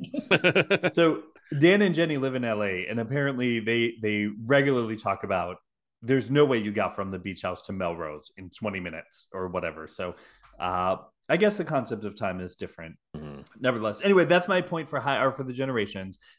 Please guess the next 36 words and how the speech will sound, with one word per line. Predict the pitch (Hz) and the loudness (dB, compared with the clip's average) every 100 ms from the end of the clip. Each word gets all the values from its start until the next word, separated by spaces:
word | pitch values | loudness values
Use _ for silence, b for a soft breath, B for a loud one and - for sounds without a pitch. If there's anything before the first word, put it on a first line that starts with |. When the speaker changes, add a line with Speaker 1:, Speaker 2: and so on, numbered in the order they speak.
| _ 101 | _ -4
Speaker 3:
Amanda | 107 135 156 | 2 4 4
Woodward | 147 113 107 104 101 - b _ | 2 2 2 0 -2 -8 b _
measuring | 110 117 120 123 110 | -2 0 0 -2 -2
how | 120 | -2
much | 127 143 - - _ _ - | 0 -2 -6 -16 _ _ -6
people | 160 170 | -4 -4
care | - 233 208 | 0 2 2
for | 208 110 | 0 -2
her | 95 90 87 b _ - | -2 -2 -4 b _ -6
based | 107 113 | -4 -4
on | |
how | 104 117 | -4 -2
much | 113 104 | -2 -2
money | 120 110 | -4 -2
they | 101 | -4
spent. | 95 - 101 - b _ _ | -6 -6 -8 -8 b _ _
And | 190 170 127 | 2 2 2
I | - | 0
will | 127 127 | 0 0
say | - 123 | 0 0
this | 113 - | -2 -4
ties | - 156 165 | 0 2 2
back | 135 131 135 - | 0 0 0 -4
to | 135 | -8
her | 117 | -8
character | 110 127 127 131 - 139 | -6 -2 -2 -2 -6 -6
beat, | 131 202 208 b b - | -6 -6 -8 b b -4
uh, | 113 110 104 95 - | 0 2 2 0 0
from | 120 110 110 110 107 | 0 0 -4 -8 -6
when | 110 | -6
she | 107 123 | -6 0
got | 117 107 | 0 0
visited | 120 123 127 | -4 -4 -2
by | 127 131 | -2 -4
Scrooge | - 147 151 - | -4 -6 -6 -6
McDuck, | 120 - 202 | -10 -2 -2